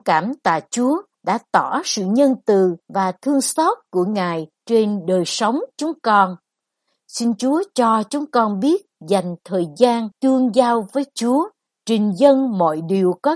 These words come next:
cần của chúng con lên Ngài, để chúng con kinh nghiệm tình yêu và sự nhân từ của Chúa càng hơn. Trong danh Đức Chúa Giêsu Christ. Amen. Chương trình Sống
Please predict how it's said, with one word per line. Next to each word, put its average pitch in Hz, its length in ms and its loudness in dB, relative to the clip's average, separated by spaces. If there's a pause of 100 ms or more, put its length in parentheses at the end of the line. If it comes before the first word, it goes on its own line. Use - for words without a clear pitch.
cần 180 420 4
của 180 240 0
chúng 311 240 -4
con 226 320 0 (140)
lên 226 340 4
Ngài, 170 360 -2 (300)
để 185 240 0
chúng 349 200 -2
con 277 280 2 (160)
kinh 269 320 2
nghiệm 180 220 2 (200)
tình 190 260 0
yêu 269 320 4 (220)
và 190 280 -4
sự - 180 -4
nhân 247 380 0 (100)
từ 185 280 4 (100)
của 175 240 -4
Chúa 269 300 0 (200)
càng 180 300 -2
hơn. 214 340 -2 (600)
Trong 240 260 -2
danh 226 340 0
Đức 311 120 -2 (100)
Chúa 277 420 0
Giêsu 240 500 2 (140)
Christ. 311 420 0 (400)
Amen. 196 580 -6 (1120)
Chương 285 220 2
trình 208 380 4
Sống 269 400 2